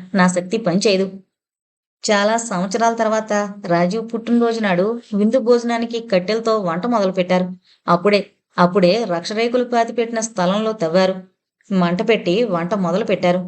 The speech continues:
దాంతో వాటి ప్రభావం పోయింది. నాకు శక్తి వచ్చింది. ఫాదర్కి ఏదో అనుమానం వచ్చింది. పవిత్రమైన హోలీ వాటర్ చల్లాను, అయినా రాజీవ్ శరీరంలోకి ఎలా వచ్చావు? ఆశ్చర్యంగా అడిగారు. ఎక్కడ చల్లారు? పడుకున్న నా చుట్టూనేగా,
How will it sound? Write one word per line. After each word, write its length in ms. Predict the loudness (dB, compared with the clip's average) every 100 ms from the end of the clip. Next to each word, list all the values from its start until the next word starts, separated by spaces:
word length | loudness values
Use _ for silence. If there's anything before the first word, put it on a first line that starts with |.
| -12 _ 2
దాంతో 380 | 4 4 4 2 2
వాటి 240 | -2 -2
ప్రభావం 520 | -2 -2 0 -2 -2 0
పోయింది. 360 | 0 0 0 -2 -4 -2
నాకు 200 | -2 2
శక్తి 260 | 0 0
వచ్చింది. 320 | -2 0 2 0 -2 -12 _ _ _ _ _ _
ఫాదర్కి 520 | -4 -2 0 -2 0 0
ఏదో 220 | 0 0 -2
అనుమానం 380 | -2 0 0 0
వచ్చింది. 340 | -2 2 2 2 -2 _ _ _ _ _ 0
పవిత్రమైన 540 | 2 2 -2 -2 -2 -2
హోలీ 380 | -2 0 0
వాటర్ 300 | 0 0 -2
చల్లాను, 380 | -2 0 0 -2 -4 -8 -2
అయినా 240 | 2 4 2 0
రాజీవ్ 340 | 0 0 0
శరీరంలోకి 600 | 0 -2 -2 -2 -2 0
ఎలా 160 | 2 0
వచ్చావు? 360 | 0 0 0 -2 _ _ _ _ -8
ఆశ్చర్యంగా 540 | -4 0 0 2 2
అడిగారు. 340 | 2 2 0 0 -6 -20 _ _ _ _ -2
ఎక్కడ 260 | 0 0 0
చల్లారు? 360 | 0 0 0 -4 -8 _ _ _ _ _ _ _ _ 10
పడుకున్న 360 | 10 10 2
నా 140 | 0 0
చుట్టూనేగా, 640 | -2 -6 -2 0 2 2